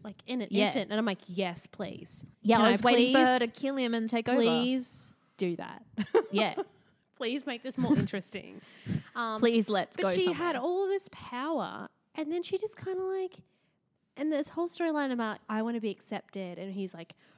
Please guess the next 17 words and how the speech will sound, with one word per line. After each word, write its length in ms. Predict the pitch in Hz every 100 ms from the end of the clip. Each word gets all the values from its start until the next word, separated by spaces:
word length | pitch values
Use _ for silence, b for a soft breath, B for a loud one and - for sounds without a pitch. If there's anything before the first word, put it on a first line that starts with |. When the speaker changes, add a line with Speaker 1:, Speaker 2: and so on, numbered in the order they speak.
| B
Speaker 1:
"Remember 560 | 208 240 262 226 202
how 120 | 190 226
you 200 | 226 226
weren't 300 | 240 220 214
accepted, 680 | - 277 254 - 208 190 - b b
la, 280 | 233 240 214
la, 160 | 214 214
la, 200 | 220 220
la, 460 | 220 254 220 185 180 _ _ _ _ _ -
and, 280 | 214 202 - - _
and 320 | 226 202 196
so 260 | - 247 220
you 200 | 214 226
can't 560 | - 254 240 214 -
do 320 | 220 247 233 214
something, 380 | 247 233 226
something." 400 | 214 240 254 226